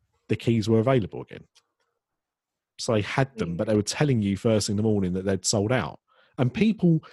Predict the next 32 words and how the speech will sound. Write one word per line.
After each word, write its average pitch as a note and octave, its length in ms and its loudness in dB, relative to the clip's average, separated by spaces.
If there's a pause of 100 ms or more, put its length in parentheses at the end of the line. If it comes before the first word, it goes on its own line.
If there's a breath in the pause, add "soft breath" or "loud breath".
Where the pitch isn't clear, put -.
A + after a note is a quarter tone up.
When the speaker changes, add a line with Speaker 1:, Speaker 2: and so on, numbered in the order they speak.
(260 loud breath)
Speaker 1:
they D3 100 4
weren't F3+ 240 4
sold D#3 160 4
out C3+ 80 0
for E3+ 60 4
everybody. G#2+ 280 2
So C3 140 0
people C#3+ 340 0
were C#3 140 4
saying, B2 160 -2
"I've A#2+ 120 0
just - 160 -6
placed C3 240 -4
my C3 60 2
order A#2+ 160 4
and A#2+ 80 2
got A#2+ 140 2
my B2 100 -4
key." G2+ 480 -6
And A2 80 -4
then A#2 300 0
someone B2+ 280 0
else C3 180 4
would A2+ 60 -2
say, G#2+ 400 2
"Oh, C3+ 180 2
it's - 380 -2
saying A2 280 -2
to G#2+ 80 -6
me G#2+ 60 -4
the G2+ 80 -6
co-, - 260 -4